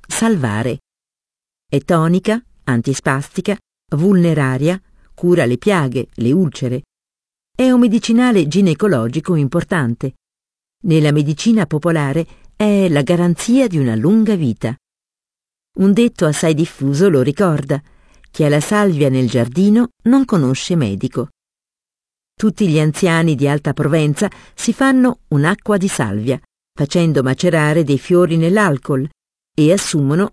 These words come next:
dell'aigobulido, un brodo a base di salvia, olio d'oliva e aglio,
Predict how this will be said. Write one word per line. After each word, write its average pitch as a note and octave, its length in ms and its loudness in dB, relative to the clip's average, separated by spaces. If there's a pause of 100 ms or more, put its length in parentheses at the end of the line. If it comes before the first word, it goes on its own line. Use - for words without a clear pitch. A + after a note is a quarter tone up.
(100)
dell'aigobulido, D#3+ 1120 0 (560)
un G3+ 120 2
brodo A3 500 2
a - 140 -2
base D#3+ 440 0
di B2 120 -6
salvia, D3+ 560 -2 (260)
olio D#3+ 280 2
d'oliva D#3+ 560 0
e D3 160 0
aglio, B2+ 380 0